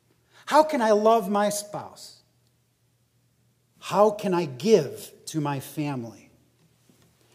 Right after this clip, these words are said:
How can I sacrifice for the benefit of another?" Is it as often as we claim it is in our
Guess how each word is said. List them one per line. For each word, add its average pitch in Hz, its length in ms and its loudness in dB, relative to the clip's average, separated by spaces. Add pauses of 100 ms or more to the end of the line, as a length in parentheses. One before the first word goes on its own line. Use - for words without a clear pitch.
(340)
How 247 180 8
can 247 220 4
I 226 220 6
sacrifice - 1120 0 (320)
for 175 120 -2
the 165 80 0
benefit 160 640 2
of 170 160 -2
another?" 190 460 -2 (1400)
Is 202 200 0
it 214 80 2
as 202 200 2
often 208 500 4
as 196 180 2
we 196 140 0
claim 233 500 -6
it 247 80 -6
is 254 320 -4
in 214 180 -6
our 220 300 -2